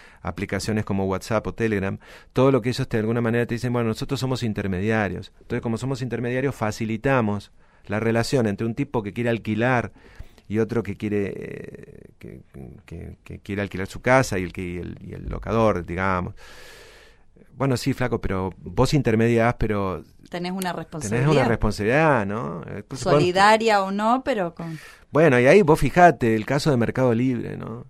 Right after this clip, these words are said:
Speaker 1: Hay dos fallos ya que en Argentina en relación a, al inter-, para tocar una compañía argentina, ¿no? En el caso de Mercado Libre, la intermediación en el comercio.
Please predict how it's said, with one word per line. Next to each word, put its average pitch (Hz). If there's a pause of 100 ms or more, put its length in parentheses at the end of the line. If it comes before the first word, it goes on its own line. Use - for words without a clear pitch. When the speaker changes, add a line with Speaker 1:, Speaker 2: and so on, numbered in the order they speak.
Speaker 1:
Hay 110
dos 120
fallos 110
ya 104
que 101 (100)
en 95
Argentina 117
en 107
relación 92
a, 98
al 90
inter-, 87 (460)
para 92
tocar 101
una 110
compañía 101
argentina, 92
¿no? 110
En 104
el 95
caso 101
de 98
Mercado 101
Libre, 127 (420)
la 98
intermediación 101
en 107
el 101
comercio. 98